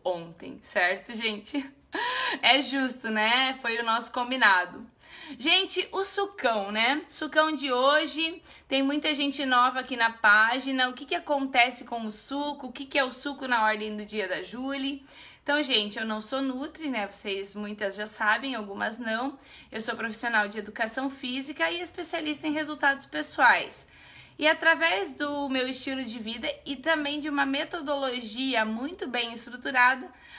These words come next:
ajudo as pessoas a estudar, a estudarem, a alcançarem os seus resultados, usando técnicas corporais, através de exercícios físicos, e exercícios emocionais,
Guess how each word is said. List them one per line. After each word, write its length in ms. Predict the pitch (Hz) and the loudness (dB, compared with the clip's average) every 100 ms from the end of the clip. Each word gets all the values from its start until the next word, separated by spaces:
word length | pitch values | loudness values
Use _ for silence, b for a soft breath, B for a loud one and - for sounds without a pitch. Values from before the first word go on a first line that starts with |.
| B | B
ajudo 480 | 294 302 269 349 370 | 2 2 -2 -4 -2
as 100 | - | -4
pessoas 640 | 311 285 - 269 277 277 | -4 -4 -2 -2 -2 -2
a 120 | 269 | 0
estudar, 840 | 254 294 - 302 226 233 233 254 240 | 0 -2 -6 -8 2 6 8 6 4
a 220 | 226 214 | 2 0
estudarem, 600 | 220 - 214 214 220 220 - | -2 -4 4 4 4 0 2
a 340 | 226 233 247 | 6 6 6
alcançarem 840 | 262 269 302 294 269 240 240 247 | 2 -2 -4 0 4 4 4 -2
os 80 | 254 | -6
seus 280 | - 220 220 | -4 -4 -6
resultados, 800 | 233 240 247 220 190 160 - - B B B B - | -8 -8 4 6 8 4 -6 -20 B B B B -6
usando 420 | 311 339 349 359 | 0 0 0 2
técnicas 1080 | 320 285 262 220 202 135 110 - - - _ | 4 4 2 -8 -2 -2 -2 -8 -16 -20 _
corporais, 720 | - 294 311 294 269 285 - - | 0 2 4 6 6 4 -4 -8
através 520 | 247 254 240 240 220 | -2 2 4 2 -2
de 60 | 233 | -4
exercícios 600 | 214 202 - 208 208 - | -4 -6 -6 -10 -10 -6
físicos, 560 | 269 302 330 403 - - B B - | -4 -4 -6 -8 -8 -16 B B 2
e 80 | |
exercícios 1000 | 285 302 302 294 - 339 330 330 320 - - - | 2 4 0 -2 -2 -2 -2 -6 -8 -12 -14 -2
emocionais, 1040 | 330 370 381 370 320 247 190 - - | 0 0 -2 -2 2 2 2 -4 -10